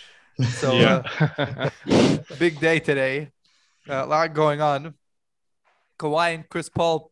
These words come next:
Speaker 1: put, uh, you know, these franchises who's, who have had a huge season so far at, you know,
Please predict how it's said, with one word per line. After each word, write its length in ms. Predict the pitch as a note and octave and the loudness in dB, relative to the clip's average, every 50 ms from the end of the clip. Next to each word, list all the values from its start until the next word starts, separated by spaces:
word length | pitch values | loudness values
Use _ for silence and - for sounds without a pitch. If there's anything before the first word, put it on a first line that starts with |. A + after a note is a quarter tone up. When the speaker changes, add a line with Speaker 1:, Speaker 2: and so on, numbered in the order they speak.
| _ - | _ -6
Speaker 1:
put, 200 | - E3+ E3+ - _ _ _ _ _ _ _ _ | -4 -4 -4 -6 _ _ _ _ _ _ _ _
uh, 220 | - D#3+ D3 D3 - | -8 -6 -6 -6 -6
you 60 | D#3+ | -6
know, 180 | D#3+ D3+ C#3+ C3+ - - - _ _ _ _ _ _ - | -6 -4 -6 -6 -8 -16 -20 _ _ _ _ _ _ -8
these 400 | D3+ D#3 D3+ C3 B2 B2+ C3 - _ _ _ _ _ _ _ - | -6 -6 -6 -6 -8 -14 -18 -20 _ _ _ _ _ _ _ -10
franchises 840 | - - E3+ E3+ E3+ D#3+ - F3+ D#3+ D#3 D#3 D3+ D3 D3+ C#3+ - | -4 -2 -2 -2 -2 -2 0 2 2 2 2 0 -2 -6 -8 -8
who's, 300 | - D#3+ D3+ C#3+ C3+ C#3 - - | -6 -6 -4 -4 -6 -8 -8 -4
who 360 | C#3+ C#3+ D3 D3 C#3+ C#3+ C#3+ - _ _ _ _ _ _ _ _ _ - | -2 0 0 2 0 -2 -4 -6 _ _ _ _ _ _ _ _ _ -8
have 200 | D3 C3 B2+ B2 | -6 -6 -2 0
had 240 | D3 F3 F3 D3+ | 2 2 2 0
a 760 | D#3 - - _ _ _ _ _ _ _ _ _ _ _ C#3+ | -2 -6 -10 _ _ _ _ _ _ _ _ _ _ _ -20
huge 340 | C#3 - E3+ G3+ G3 F3+ D3 | -14 -10 -8 -8 -8 -8 -10
season 460 | - - A3+ A#3 A3 E3+ D3+ D3 C#3+ | -8 -4 -2 -2 -2 -2 -4 -6 -6
so 220 | C3 - E3+ E3 D#3 | -4 -2 -2 0 0
far 420 | - F#3+ G3 F3+ D3+ C#3+ C#3 - - - _ _ _ _ _ _ _ _ _ - - - - - D3+ - | 2 4 4 4 4 2 0 -4 -10 -20 _ _ _ _ _ _ _ _ _ -20 -20 -20 -18 -12 -6 -6
at, 220 | F3 D3+ - _ _ - | -6 -6 -6 _ _ -12
you 100 | E3+ D#3+ | -8 -4
know, 280 | D3+ C#3+ C#3+ C#3+ - | -2 -2 -2 -4 -6